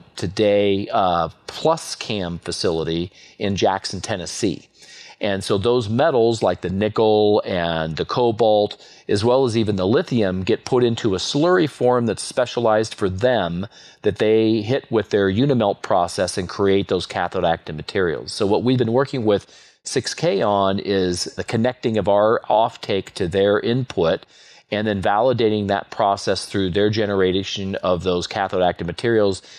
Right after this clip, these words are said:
getting those in turn into the hands of very sophisticated global battery manufacturers as well as E V manufacturers that have verticalized into their own battery manufacturing. Because that is a qualification process that takes some time, and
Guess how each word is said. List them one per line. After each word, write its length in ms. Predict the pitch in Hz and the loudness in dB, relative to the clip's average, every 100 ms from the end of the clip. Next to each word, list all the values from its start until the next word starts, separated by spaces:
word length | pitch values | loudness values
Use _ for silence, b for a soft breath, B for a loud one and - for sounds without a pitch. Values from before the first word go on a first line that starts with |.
| B B - | B B -6
getting 420 | 123 120 110 92 | -2 -2 -2 -2
those 360 | 113 131 160 135 | 2 4 2 2
in 140 | 110 | -2
turn 480 | - 117 101 98 98 | -2 -2 0 0 -2
into 280 | 113 98 101 | -4 -4 -2
the 120 | 92 | -2
hands 400 | 92 113 113 104 | -2 -4 -4 -4
of 100 | 87 | -4
very 260 | 104 101 | 0 2
sophisticated 1000 | 98 104 90 104 - 104 104 95 92 85 - B B B | 2 -2 -4 -4 -2 -4 -2 0 0 -2 -6 B B B
global 560 | 98 98 107 107 101 | -2 2 4 4 4
battery 480 | 90 104 101 113 123 | 4 2 0 0 -2
manufacturers 840 | 113 113 110 110 104 101 - 101 95 | 0 -2 -2 -4 -4 -4 -2 -2 -2
as 100 | 92 | 0
well 220 | 101 101 | 2 2
as 120 | 92 | 2
E 80 | 98 | 0
V 200 | 95 104 | 2 2
manufacturers 760 | 104 95 87 95 90 - 92 85 | 0 -2 -4 -4 -4 -4 -6 -4
that 120 | 90 | -4
have 120 | 78 | -4
verticalized 760 | - 117 120 98 87 82 80 92 | 0 0 2 0 2 0 -2 -4
into 200 | 85 87 | -6 -4
their 200 | 87 - | -4 -2
own 240 | 107 104 | 0 0
battery 340 | 90 80 73 73 | 0 -2 -4 -6
manufacturing. 880 | 73 73 - 73 - - 52 - B B B _ | -10 -10 -6 -6 -6 -10 -12 -14 B B B _
Because 200 | 117 117 | -4 0
that 160 | 151 180 | 0 0
is 120 | 135 | -2
a 40 | |
qualification 800 | - 135 117 107 107 117 110 110 | 0 2 4 2 0 -2 -2 -4
process 480 | - 87 90 92 - | 0 0 2 -2 -6
that 140 | - | -6
takes 240 | - 95 - | -4 -4 -4
some 100 | 87 | -8
time, 600 | - 127 87 78 87 139 b b b b | -2 0 0 -4 -8 -12 b b b b
and 380 | - 110 123 120 | -4 -2 -2 -4